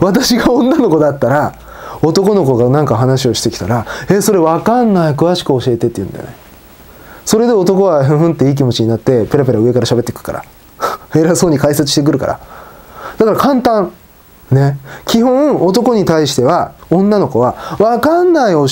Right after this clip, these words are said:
えて」。ね。で、逆に男は女に対して、「わかる。教えて」っていうスタンス。「教えて」っていうスタンスはまあ基本一緒でいいんだけど、ね。女の子には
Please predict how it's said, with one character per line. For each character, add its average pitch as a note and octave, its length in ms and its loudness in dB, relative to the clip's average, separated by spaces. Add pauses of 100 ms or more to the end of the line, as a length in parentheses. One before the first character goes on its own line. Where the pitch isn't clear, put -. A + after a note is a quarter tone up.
え B2 140 0
て」。 G#2 260 -2 (340)
ね。 C3+ 300 0 (500)
で、 B3 180 0 (120)
逆 A#3+ 180 2
に A#3+ 80 0
男 E4+ 460 0
は A#3+ 400 -2
女 A3+ 340 2
に F#3 120 2
対 D#3+ 260 0
し - 80 -8
て、 G3+ 220 0 (180)
「わ A#3 260 2
か D4+ 220 0
る。 F3+ 460 2
教 D3+ 120 0 (120)
え D#3 120 2
て」 D3 160 0
っ - 20 -10 (540)
て G#3+ 100 -4
い A#3 60 2
う G#3+ 100 0
ス - 60 -6
タ C#3+ 140 -2
ン A2 80 -6
ス。 - 160 -10 (200)
「教 G3+ 120 2 (120)
え D4+ 120 0
て」 E4+ 120 2
っ - 20 0
て E4 120 -2
い G3 40 2
う F3 40 2
ス F3 80 -8
タ A3 120 0
ン G3 40 0
ス F3 80 0
は C#3+ 60 0
ま C#3+ 80 0
あ C3+ 40 -2
基 E3 120 0
本 E3+ 160 2
一 D#3+ 100 -2
緒 F3 60 0
で D#3+ 60 2
い - 20 0
い D#3 40 0
ん C#3 40 -2
だ A2 80 -4
け G2 80 -4
ど、 A#2+ 220 -2 (1000)
ね。 C#3 240 0 (600)
女 D4+ 360 2
の D#4 160 0
子 G3+ 140 0
に E3+ 100 2
は G#3 220 0